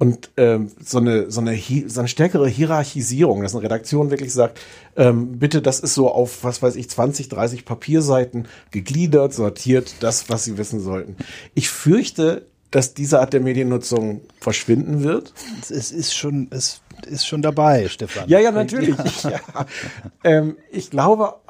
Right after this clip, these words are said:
Speaker 1: ich hoffe aber, dass in irgendeiner Form das bleibt, weil ich glaube, dass das gut ist. Es gibt's ja noch, also ich meine,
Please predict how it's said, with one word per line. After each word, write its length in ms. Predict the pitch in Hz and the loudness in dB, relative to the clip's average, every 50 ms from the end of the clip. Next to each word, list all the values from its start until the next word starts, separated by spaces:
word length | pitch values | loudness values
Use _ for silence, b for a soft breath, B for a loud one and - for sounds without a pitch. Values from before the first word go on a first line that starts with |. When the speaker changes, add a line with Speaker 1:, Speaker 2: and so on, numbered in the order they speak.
| - - | -10 -6
Speaker 1:
ich 180 | - - - 123 | -6 -4 -2 0
hoffe 240 | 196 208 - 220 160 | -2 -2 -2 -2 -4
aber, 220 | 143 156 160 160 | -2 -2 0 0
dass 200 | 143 151 151 151 | 0 -2 -4 -4
in 120 | 165 135 139 | -6 -6 -4
irgendeiner 460 | 147 160 175 175 - 135 147 147 139 | -4 -4 -4 -4 -6 -4 -4 -4 -4
Form 440 | - - 135 139 139 139 135 135 135 - - | -2 0 2 2 2 0 -2 -6 -6 -4 -4
das 440 | 127 123 120 - - - - - b b b b b b b b b b b _ _ _ - | -2 -2 -2 -4 -6 -8 -10 -14 b b b b b b b b b b b _ _ _ 0
bleibt, 420 | 110 113 113 104 92 - - - - | 4 4 6 4 4 0 -6 -10 -6
weil 120 | 95 107 | -6 -6
ich 120 | 113 110 | -6 -6
glaube, 280 | 110 104 101 110 117 110 | -4 -2 -2 0 0 0
dass 140 | 107 104 - | -2 -4 -4
das 200 | - 101 - - | -6 -8 -8 -4
gut 180 | 110 117 117 | -4 -4 -4
ist. 120 | - - - | -4 -6 -10
Es 140 | 110 - - | -10 -4 -2
gibt's 280 | - 202 202 - - | -2 -2 0 0 2
ja 100 | 226 208 | 2 2
noch, 140 | 202 202 - | 4 2 2
also 180 | - 139 131 135 | 2 0 0 -2
ich 120 | 127 - | -2 -2
meine, 300 | 147 156 151 143 135 135 | 0 0 0 0 -2 -6